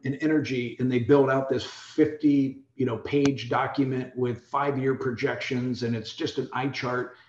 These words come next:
It's expensive, and it's a pain in the rear end to put together. Brian, our industry moves so fast.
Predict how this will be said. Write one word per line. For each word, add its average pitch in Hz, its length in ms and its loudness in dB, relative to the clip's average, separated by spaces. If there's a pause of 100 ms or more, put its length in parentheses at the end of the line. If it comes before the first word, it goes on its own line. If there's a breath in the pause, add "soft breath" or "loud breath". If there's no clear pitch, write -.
(100 loud breath)
It's 127 220 -4
expensive, 156 840 -2 (320 soft breath)
and 131 80 0
it's 123 120 -2
a 127 60 -4
pain 170 260 -2
in 147 80 6
the 139 80 6
rear 135 260 6
end 156 120 0
to 131 60 2
put 139 200 -2
together. 123 540 -2 (840 loud breath)
Brian, 156 200 2
our 208 120 2
industry 165 400 4
moves 151 360 10
so 147 180 4
fast. 139 640 -6